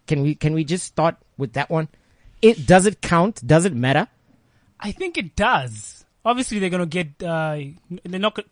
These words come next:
Speaker 2: get, gonna get the same learnings from, uh, you know, those figureheads in the house. Uh, I, I don't know which way to swing in terms of saying which one would be more rugged, but there are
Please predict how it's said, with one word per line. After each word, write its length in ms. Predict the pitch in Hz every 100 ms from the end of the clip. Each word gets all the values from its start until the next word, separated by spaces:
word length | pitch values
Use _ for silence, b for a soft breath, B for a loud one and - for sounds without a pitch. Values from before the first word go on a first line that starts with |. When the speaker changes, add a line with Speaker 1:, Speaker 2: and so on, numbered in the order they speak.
| _
Speaker 2:
get, 260 | 185 - -
gonna 140 | 185
get 180 | 170 175
the 60 |
same 240 | 170 196 180
learnings 480 | 185 202 160 135 -
from, 340 | 156 147 139 b b b -
uh, 280 | 147 143 139
you 160 | 156 147
know, 120 | 147
those 200 | 156 -
figureheads 420 | 208 180 170 156
in 80 | 156
the 60 | 147
house. 420 | 175 131 - - b b b b
Uh, 500 | 143 135 135 131 131 131 - B B B -
I, 200 | 196 208 208
I 60 | 190
don't 160 | 220
know 120 | 262 240
which 240 | 233 -
way 140 | 214 220
to 120 | 185
swing 280 | - 208 220
in 100 | 185
terms 200 | 208 185
of 100 | 175
saying 280 | 196 185 175
which 180 | 185
one 140 | 196 180
would 120 | 165
be 320 | 170 165 151 b b b b
more 340 | 175 185 180
rugged, 540 | 156 185 196 240 240 - _ _ _ _
but 320 | 151 180 180 -
there 240 | 175 185
are 400 | 185 180 175 156